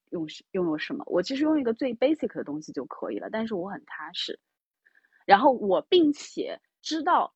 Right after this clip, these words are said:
这个社会目前的状况，现在不知道人类为什么会发展成这个样子，但目前状况就是我社会价值和经济价值往往成反比，也就是大家不要去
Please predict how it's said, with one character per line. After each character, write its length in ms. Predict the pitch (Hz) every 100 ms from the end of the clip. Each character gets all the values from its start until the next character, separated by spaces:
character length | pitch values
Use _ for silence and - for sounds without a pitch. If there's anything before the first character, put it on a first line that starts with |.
| _
这 140 | - 247
个 80 | 208
社 520 | - - - - 226
会 260 | 240 190 -
目 220 | - 302 254
前 220 | - 143
的 80 | 151
状 260 | 220 180
况， 300 | - - - _ _ _
现 200 | - 233
在 140 | 214
不 100 | 214
知 60 | 233
道 100 | 233
人 220 | 170 156
类 100 | 202
为 160 | 247
什 100 | 233
么 60 | 170
会 160 | - 180
发 240 | - 196
展 180 | 220 151
成 180 | - 151
这 120 | 160
个 80 | 151
样 180 | 151 147
子， 60 | 160
但 100 | 208
目 140 | 285
前 160 | 247 202
状 100 | 208
况 160 | 185
就 200 | 202 339
是 300 | 285 - 180 - - - -
我 280 | 185 165 - _ _ _ _ _ _ -
社 240 | - 370
会 120 | 285
价 180 | 214 180
值 180 | 170 156
和 160 | 180
经 140 | 185 240
济 80 | 214
价 200 | 185 175
值 180 | 151 -
往 180 | 165
往 160 | 196 170
成 200 | 160 151 151
反 220 | 143 147
比， 100 | 156
也 80 | 170
就 100 | 294
是 80 |
大 100 | 320
家 120 | 359 339
不 200 | - 165
要 340 | 262 277 151 _ _ -
去 480 | - - 262 190